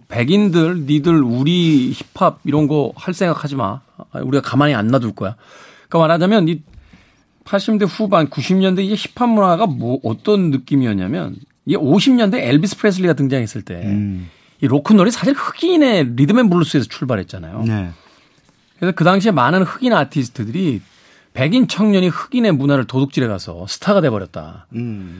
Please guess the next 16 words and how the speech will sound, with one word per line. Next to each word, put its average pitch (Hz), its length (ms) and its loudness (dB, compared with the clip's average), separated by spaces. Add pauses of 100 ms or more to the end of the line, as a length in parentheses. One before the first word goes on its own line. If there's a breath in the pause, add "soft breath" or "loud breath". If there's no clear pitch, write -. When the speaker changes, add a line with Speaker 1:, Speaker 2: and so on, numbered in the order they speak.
(120)
Speaker 1:
그러니까 156 100 0
아마 165 120 2
그런 170 920 2 (100)
이 120 320 -2
기시감이라고 139 640 2
하나요? 101 180 -4
데자뷰가 156 420 2
있었기 - 320 -2
때문에 120 580 -4
백인들이 185 720 2
이제 175 200 2
진입하는 156 560 0
거를 151 260 0
막으려고 117 600 0
했는데 92 540 -8
Speaker 2:
음, 101 180 -10